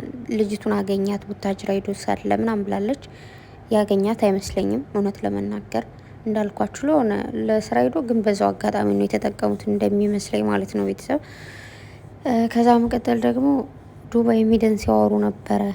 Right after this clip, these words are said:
ያለችው ፓርት ደግሞ ይሄ ነገር ድራማ ነው ብዬ እንዳስብ አድርጎኛል ምናምን ነገር። እ፣ ኤኒዌይስ ምንም የሚፈጠር ምንም ሩታ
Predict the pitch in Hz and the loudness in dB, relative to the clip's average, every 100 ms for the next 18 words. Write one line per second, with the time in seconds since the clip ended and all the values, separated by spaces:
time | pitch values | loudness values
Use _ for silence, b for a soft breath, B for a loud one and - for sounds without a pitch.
0 | B B B - 233 233 226 - - 220 | B B B -2 4 4 4 -2 -4 -4
1 | 208 - 208 202 262 285 208 202 208 262 | -4 -4 -2 -2 -2 -2 -2 -2 -2 -4
2 | - 202 196 196 196 202 - - 202 208 | -4 -2 0 0 -2 -4 -6 -8 -2 0
3 | 196 190 - 208 202 202 - 208 208 208 | 0 -4 -4 -4 -4 -6 -4 -2 0 0
4 | 214 226 240 269 339 B B B B B | 0 0 0 -2 -6 B B B B B
5 | - - - - - 254 233 233 233 233 | -20 -20 -20 -20 -10 -2 0 2 2 0
6 | 226 B B - - - - - 320 302 | -2 B B -20 -20 -20 -16 -2 4 6
7 | 240 285 - 247 269 277 233 - 214 - | 6 2 0 2 4 4 2 -2 -6 -2
8 | 208 208 220 311 311 - 214 196 | 0 0 0 -2 -6 -4 -2 -2